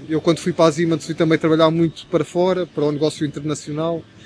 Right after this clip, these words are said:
Tanto que eu só encarei a, o negócio nacional de informática e telecomunicações por volta de dois mil e seis, dois mil e sete, porque a minha realidade sempre foi, era, são empresas de fora que vêm buscar mão de obra cá, não é? Por culpa do governo português, não é? <laughs> Eh,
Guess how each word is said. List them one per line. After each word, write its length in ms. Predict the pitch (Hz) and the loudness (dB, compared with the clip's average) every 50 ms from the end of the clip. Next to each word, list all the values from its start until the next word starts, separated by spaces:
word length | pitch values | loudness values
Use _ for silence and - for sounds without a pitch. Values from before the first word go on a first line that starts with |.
| - - - - | -20 -20 -14 -6
Tanto 200 | - 165 151 - | -2 -2 -2 0
que 60 | - 160 | 0 0
eu 40 | |
só 160 | 147 - 170 170 | 2 2 2 2
encarei 460 | 156 - 170 160 165 165 160 160 160 | 2 4 4 4 6 6 6 6 4
a, 40 | 156 | 4
o 360 | 160 165 160 156 143 143 151 | 2 -2 -4 -6 -4 -4 -2
negócio 500 | 151 151 170 165 - - - 156 151 156 | 0 2 2 2 2 0 -4 -4 -2 0
nacional 560 | 160 147 - - 160 156 165 165 160 147 139 | -2 -2 -2 -2 -2 2 4 4 4 4 2
de 240 | 127 131 143 143 143 | 0 0 2 2 2
informática 640 | 139 - - 156 156 160 160 151 - 151 143 - 156 | 0 -2 -4 -2 0 2 0 0 -2 -4 -6 -6 -4
e 60 | 143 | -2
telecomunicações 1040 | - 165 160 160 151 - 165 156 - 170 151 - - 175 170 175 175 170 165 - - - - - - - - - - - - | 0 0 0 0 0 -2 -6 -4 -2 -4 -4 -4 -4 -4 -2 -2 -2 -4 -6 -10 -14 -18 -20 -20 -20 -20 -20 -20 -12 -6 -4
por 80 | 170 | -2
volta 320 | 147 156 175 165 - 180 170 | 2 2 2 2 2 2 0
de 60 | 156 | 2
dois 180 | 170 165 143 | 2 2 2
mil 180 | 160 170 165 160 | 2 2 2 2
e 40 | 165 160 | 0 0
seis, 220 | - 175 165 151 | 2 2 0 2
dois 160 | 156 165 143 147 | 0 -2 -2 -2
mil 160 | 160 160 165 | -4 -4 -4
e 40 | 151 | -4
sete, 300 | - - 202 180 - - - - - | -2 -2 -2 -2 -2 -4 -10 -16 -14
porque 260 | 131 113 - - 131 | -14 -14 -12 -10 -8
a 120 | 123 127 | -8 -6
minha 160 | 131 135 139 139 | -4 -4 -4 -2
realidade 400 | - 151 143 143 151 156 151 - | 0 0 0 2 2 0 0 -2
sempre 220 | - 160 143 - | -4 -6 -6 -6
foi, 460 | - - 156 156 151 151 156 151 147 - - - _ _ _ - | -4 0 0 2 2 0 -2 -4 -8 -12 -20 -20 _ _ _ -2
era, 160 | 147 143 139 | 0 0 0
são 180 | 127 - 170 160 | 2 2 2 2
empresas 380 | 156 139 180 185 165 160 160 | 2 4 4 4 4 2 0
de 100 | - - | -6 -4
fora 220 | - 185 180 175 170 | 0 2 2 2 2
que 60 | - | 0
vêm 100 | 180 165 | -2 -4
buscar 240 | 147 - - 175 160 | -4 -2 0 0 0
mão 160 | 160 160 160 | 0 0 0
de 60 | 156 | 0
obra 200 | 160 151 165 165 | 0 2 2 0
cá, 240 | 151 - 180 180 196 | 0 0 -2 -2 -2
não 140 | 175 135 147 | -4 -6 -8
é? 140 | 170 160 147 - - _ _ _ _ _ _ _ _ | -10 -10 -14 -20 -20 _ _ _ _ _ _ _ _
Por 120 | - 143 | -6 -4
culpa 260 | - - 147 - 151 147 | -2 -2 0 2 2 2
do 100 | 147 139 | 2 2
governo 280 | 139 131 151 151 147 | 0 0 0 -2 -2
português, 500 | 123 - - - 147 147 160 175 160 - | -4 -12 -16 -10 -4 -2 -2 -2 -2 -6
não 80 | 156 151 | -10 -18
é? 40 | - - - - - | -18 -16 -14 -12 -10
<laughs> 300 | - - - - - - - - - - | -10 -10 -12 -16 -18 -20 -20 -20 -20 -12
Eh, 520 | - 156 156 156 156 156 151 151 151 156 | -6 -4 -2 0 0 0 0 -2 -2 -4